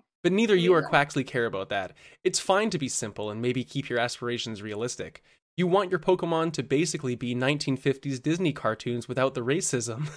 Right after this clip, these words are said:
Speaker 1: <laughs> "You want a buddy to just go through the world with, and you're not looking for a piñata to come to life or a Final Fantasy boss. Quaxley knows exactly what it is and doesn't care about trying to stand out in the crowd."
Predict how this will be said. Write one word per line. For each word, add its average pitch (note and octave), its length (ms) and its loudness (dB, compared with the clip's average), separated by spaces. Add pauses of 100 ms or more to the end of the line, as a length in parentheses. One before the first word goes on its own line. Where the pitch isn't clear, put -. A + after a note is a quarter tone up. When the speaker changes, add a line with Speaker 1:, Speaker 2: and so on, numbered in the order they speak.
(880)
Speaker 1:
<laughs> - 1400 0
"You G3 140 6
want G3 220 6
a - 40 6
buddy E3+ 240 8
to D3+ 120 4
just C#3+ 200 0
go D#3+ 140 6
through F3 140 2
the E3 100 4
world D3+ 320 4
with, D#3+ 160 2
and C3+ 100 0
you're C3 100 0
not C#3 240 4
looking D3 300 0
for D3 140 -4
a B2 60 -2
piñata C3+ 460 4
to D3 80 -4
come D3 220 2
to D3 100 -2
life C#3+ 300 2
or C3 60 0
a A#2+ 60 0
Final C#3 280 2
Fantasy C#3 400 0
boss. A2 480 -2 (380)
Quaxley F#3 460 6
knows E3+ 220 8
exactly D3+ 460 4
what D#3 180 4
it D3+ 80 0
is D#3+ 200 0
and B2+ 140 -2
doesn't C#3+ 280 2
care C#3+ 260 2
about C#3 200 2
trying C3 280 2
to B2 60 -4
stand C3 320 2
out B2 120 2
in A#2 120 -2
the G#2+ 60 -6
crowd." A2 480 -2